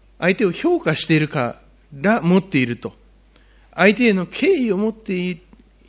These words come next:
る信頼に見えなくはないんですが、実は自分が主になって、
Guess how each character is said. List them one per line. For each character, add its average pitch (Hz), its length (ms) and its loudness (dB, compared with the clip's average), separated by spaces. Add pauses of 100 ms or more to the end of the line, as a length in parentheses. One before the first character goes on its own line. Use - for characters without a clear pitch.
(160)
る 226 120 -2
信 202 360 2
頼 208 200 4
に 202 140 4
見 185 200 6
え 247 120 6
な 254 160 4
く 247 140 -8
は 202 140 -4
な 214 180 -4
い 220 80 -4
ん 214 80 -4
で 214 120 -4
す 208 240 -12
が、 220 300 -2 (720)
実 151 500 -2
は 226 380 -2 (680)
自 139 360 -2
分 277 460 0
が 269 180 0
主 - 600 0
に 202 180 4
な 139 140 -2
っ - 60 -8
て、 - 360 -20